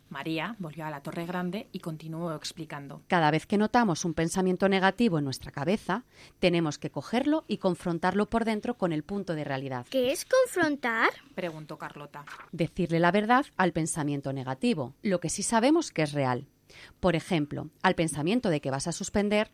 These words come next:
Speaker 2: lo confrontamos con, "Carlota, has estudiado cada día según la teacher iba mandando la lección en el cole.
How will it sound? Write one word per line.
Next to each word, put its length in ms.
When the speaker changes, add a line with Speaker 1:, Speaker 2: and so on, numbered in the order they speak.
Speaker 2:
lo 160
confrontamos 680
con, 340
"Carlota, 540
has 160
estudiado 480
cada 260
día 380
según 400
la 100
teacher 360
iba 120
mandando 380
la 100
lección 400
en 120
el 180
cole. 340